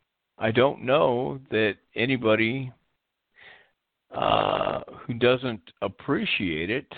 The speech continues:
will ever appreciate it, because y-, you, it's not about the flip, flop, and fly. It's about where you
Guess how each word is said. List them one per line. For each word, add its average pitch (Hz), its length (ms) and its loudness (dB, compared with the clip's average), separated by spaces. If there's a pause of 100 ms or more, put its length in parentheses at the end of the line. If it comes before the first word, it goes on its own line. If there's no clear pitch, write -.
(760)
will 127 240 4
ever 175 260 2
appreciate 85 640 -10
it, 64 100 -16
because 107 480 -2 (2000)
y-, 73 180 -12
you, 101 420 -4 (680)
it's - 1120 0
not 202 240 4
about 143 380 -2
the 117 140 -12
flip, 117 320 -8
flop, 113 320 0
and 87 240 -12
fly. 104 300 2
It's 90 240 -6
about 107 320 0
where 135 240 2
you 117 200 -6